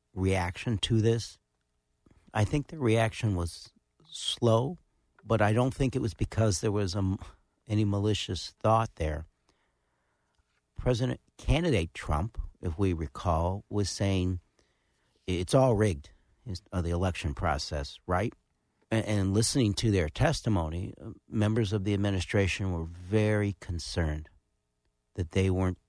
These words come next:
given the appearance of tilting this election. So the, the time frame from which they reacted and the manner in which they reacted was slower than I think we'd all like to look back with hindsight, uh,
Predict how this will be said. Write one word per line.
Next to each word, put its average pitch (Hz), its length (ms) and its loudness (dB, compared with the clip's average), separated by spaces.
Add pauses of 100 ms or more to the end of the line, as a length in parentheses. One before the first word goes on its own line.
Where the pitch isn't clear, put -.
(160)
given 95 260 2
the 87 140 2
appearance 85 480 2
of 80 120 -12
tilting 95 500 0
this 78 200 -2
election. 73 540 -2 (1900)
So - 180 0
the, 98 120 4
the 92 280 -8
time 135 320 0
frame 139 480 -4
from 120 160 0
which 120 240 -4
they 120 140 0
reacted 113 680 0
and 87 120 -2
the 82 60 0
manner 101 360 2
in 101 80 0
which 98 220 -4
they 98 160 0
reacted 95 600 0 (560)
was 101 160 -6
slower 120 460 2
than 85 360 -4 (320)
I 87 60 -2
think 90 220 -2
we'd 90 120 0
all 90 180 4
like 87 260 -2
to 92 120 -6
look 82 260 -2
back 85 320 -2
with 80 120 -6
hindsight, 80 640 -2 (600)
uh, 82 200 -4